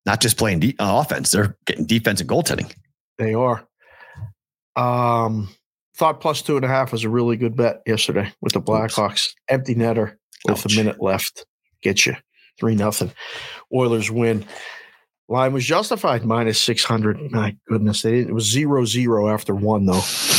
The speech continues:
Speaker 2: Um, I think, uh, what, they win the game against Nashville, no? I mean,
Speaker 1: Pardon me, we're not disrespecting your team at all.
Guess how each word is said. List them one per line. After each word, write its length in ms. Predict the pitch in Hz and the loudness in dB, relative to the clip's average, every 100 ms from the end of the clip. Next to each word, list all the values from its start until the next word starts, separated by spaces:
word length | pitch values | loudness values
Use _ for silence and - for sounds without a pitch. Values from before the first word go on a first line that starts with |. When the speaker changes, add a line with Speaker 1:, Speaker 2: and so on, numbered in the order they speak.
| - - - - - - _ _ _ - - - - | 0 -4 -8 -12 -14 -20 _ _ _ -14 -12 -14 -2
Speaker 2:
Um, 1000 | 165 170 170 170 165 160 160 156 151 151 | 2 4 4 4 4 4 4 2 0 2
I 580 | 156 151 127 - - 131 131 | 2 2 -2 -8 -2 0 0
think, 300 | 165 156 139 - - | 2 2 0 -6 0
uh, 480 | 139 139 139 139 131 - _ _ _ _ _ _ _ - 131 | 2 4 4 2 0 -6 _ _ _ _ _ _ _ -16 -8
what, 180 | 120 - _ _ _ _ _ | -6 -6 _ _ _ _ _
they 120 | 117 | -4
win 240 | 107 123 147 | 0 0 0
the 60 | |
game 260 | 113 123 131 | 0 0 2
against 300 | 110 107 - | 2 0 0
Nashville, 480 | 110 156 156 98 98 | 0 0 0 0 0
no? 360 | 90 123 156 - _ _ _ _ _ _ _ - - - | 2 0 -2 -8 _ _ _ _ _ _ _ -16 -12 -6
I 40 | |
mean, 160 | 90 92 - - _ _ - | -4 -4 -6 -10 _ _ -4
Speaker 1:
Pardon 220 | 196 254 | 0 2
me, 60 | 160 | 2
we're 120 | 123 | 2
not 220 | 233 339 - - | 2 0 -4 -2
disrespecting 580 | 175 165 143 165 151 147 | 0 2 0 0 0 0
your 120 | 151 | 0
team 300 | - 180 175 | 2 2 2
at 60 | |
all. 380 | 170 240 269 120 | 2 2 2 -2